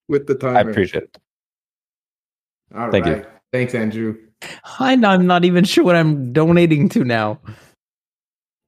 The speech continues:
Speaker 1: Too bad. You promised.
Speaker 3: Too bad.
Speaker 1: Send that money.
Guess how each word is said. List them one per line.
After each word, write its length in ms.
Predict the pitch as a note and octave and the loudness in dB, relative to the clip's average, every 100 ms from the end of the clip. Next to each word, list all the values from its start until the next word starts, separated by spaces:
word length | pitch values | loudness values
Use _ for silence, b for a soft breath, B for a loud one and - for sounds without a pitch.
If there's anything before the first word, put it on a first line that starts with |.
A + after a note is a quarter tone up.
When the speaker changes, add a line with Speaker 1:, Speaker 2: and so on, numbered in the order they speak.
| _ _ _ _ _ _ | _ _ _ _ _ _
Speaker 1:
Too 140 | D3 | -6
bad. 440 | D3 D#3 D3+ C#3 B2 _ | -2 -2 -4 -8 -12 _
You 160 | C3 C3+ | -10 -6
promised. 580 | D#3 D3 C#3+ C3+ C#3 _ _ _ _ _ _ _ _ _ - | -4 -4 -4 -6 -10 _ _ _ _ _ _ _ _ _ 0
Speaker 3:
Too 60 | |
bad. 160 | G#2 D#2+ | 0 0
Speaker 1:
Send 240 | D#3 C#3+ | -4 -6
that 140 | C#3+ C#3 | -6 -6
money. 380 | C#3 C3+ B2+ | -6 -6 -10